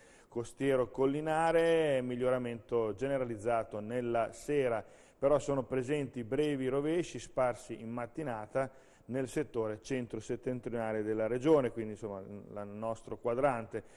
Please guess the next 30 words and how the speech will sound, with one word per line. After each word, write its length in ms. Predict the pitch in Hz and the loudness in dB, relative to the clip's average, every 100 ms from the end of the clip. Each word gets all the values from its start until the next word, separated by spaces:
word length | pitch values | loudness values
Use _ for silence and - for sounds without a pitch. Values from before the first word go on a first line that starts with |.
| - | -14
rovesci 560 | - 123 160 156 160 156 | -2 4 4 4 0 -2
e 160 | 131 - | -4 -6
temporali 480 | 127 113 123 131 | -6 -2 0 0
sparsi 640 | 139 - 113 104 104 117 110 | -4 -2 -2 -2 -6 -10 -8
nelle 260 | 110 110 | -6 -4
ore 220 | 107 107 | -4 -4
pomeridiane, 760 | 104 123 143 147 123 113 104 104 | -6 -4 -2 -2 -2 -4 -4 -8
però 220 | 110 101 | -6 -6
sui 240 | 95 117 113 | -4 -4 -4
rilievi, 420 | 117 107 98 95 | -2 -2 -4 -6
quindi 220 | 101 101 | -8 -10
lì 140 | 101 95 | -10 -10
fenomeni 460 | 113 117 117 113 | -4 -2 -2 -4
un 100 | 113 | -8
po' 140 | 110 113 | -6 -6
più 260 | - 123 120 - - - - - | -2 -2 -2 -6 -20 -20 -18 -6
intensificati. 1200 | 131 123 139 139 123 127 113 131 117 113 131 127 | -6 -2 -4 -4 -10 -6 2 4 4 0 -2 0
Le 160 | 131 139 | 2 0
temperature, 880 | 151 123 156 147 139 147 139 - - - _ _ | -2 2 2 2 4 4 4 0 -20 -20 _ _
giustamente 520 | 98 - 127 135 120 | -12 -6 -4 -4 -6
per 200 | 104 113 | -4 -4
effetto, 540 | 110 127 120 - 107 - - - - | -2 -2 -2 -2 -6 -8 -20 -20 -6
eh, 280 | 113 113 107 | 0 2 2
della 280 | 139 147 | 4 4
pioggia, 420 | - 127 120 110 113 | 4 2 2 2 -4
sono 380 | - 127 123 120 | -2 -2 -2 -4
in 320 | 135 127 117 | -6 -6 -6
diminuzione. 880 | 107 131 135 135 147 180 160 127 107 | -4 -4 -4 -2 4 8 8 4 -2
Vediamo 540 | 107 143 165 147 135 | -2 2 4 2 0
domani, 600 | 131 160 170 190 185 135 | 0 2 2 2 0 -2